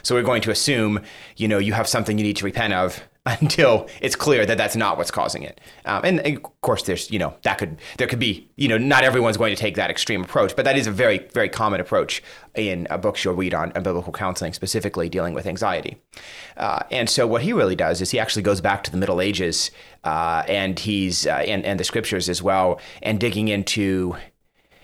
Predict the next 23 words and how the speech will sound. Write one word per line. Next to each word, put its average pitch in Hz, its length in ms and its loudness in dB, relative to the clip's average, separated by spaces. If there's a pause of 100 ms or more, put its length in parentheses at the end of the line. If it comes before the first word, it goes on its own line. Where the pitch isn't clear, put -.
(260)
how 127 320 2
does, 101 520 2
basically 120 380 0
the 95 100 0
question 98 360 -2
he's 92 180 -4
getting 90 280 0
at 80 240 -2
in, 95 140 -2
in 95 140 -2
the 90 80 0
book 85 200 -2
as - 80 -4
a 80 60 -4
whole 85 340 0 (360)
is 101 200 -2
how 123 260 0
does 101 480 2
being 104 540 -2
in 92 120 -2
a 85 60 -2
body 82 560 -2 (280)
qualify 85 800 0